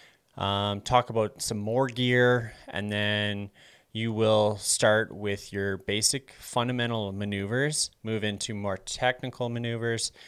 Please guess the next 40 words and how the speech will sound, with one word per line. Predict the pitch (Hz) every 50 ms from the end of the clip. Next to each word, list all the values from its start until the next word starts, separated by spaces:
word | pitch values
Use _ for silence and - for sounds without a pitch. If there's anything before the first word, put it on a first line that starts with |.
| - - _ -
and | 139 143 147
in | 143
most | 147 151 160 151 - -
cases, | - 110 113 107 - - 113 - - - _
finish | - 107 101 107 104 101 - 92
out | 95 98 - -
the | 98
day | - - 95 95 95
with | 95 95 - -
your | 90 92
rescue. | 95 92 92 92 - - - 90 87 87 _ _ - - - - 117 117 - -
There | - 135
is | 147 151 131 139
no | 123 120 120 120
set | 113 - - - - - 117 110 113 113 - - - - - _ _ -
timeline | - - - 110 104 113 117 120 120 117 117 117 117 117
for | - - 104 104 107
an | 107 104
assessment. | 101 - - - 95 104 - - 127 123 135 143 143 _ _ - - - _ _ -
Your | 113 113
assessment | 113 - - 123 113 - - 120 113 -
can | - 110 101
be | - 107 101
pretty | - - - 135 127 123
short | - - - 156 165 170 165
or | 170 170 175 170
it | 160 -
could | - 127
be | 127 123
pretty | 123 - 117 104 104 95
long. | 90 87 85 85 95 - - _ _ _ _ _ _ _ _ _ _ _ - - - - _ -
Depending | - 117 131 135 139 139 139
on | 131 131 127
the | 123
certification | - - 131 127 120 - 113 - - 123 123 - - 120 110
scheme | - - 127 120 120
that | 120 113 98
you | 98 110 113 117 110
adhere | 107 - 117 117 117 113
to, | - - - 120 117 117 117 113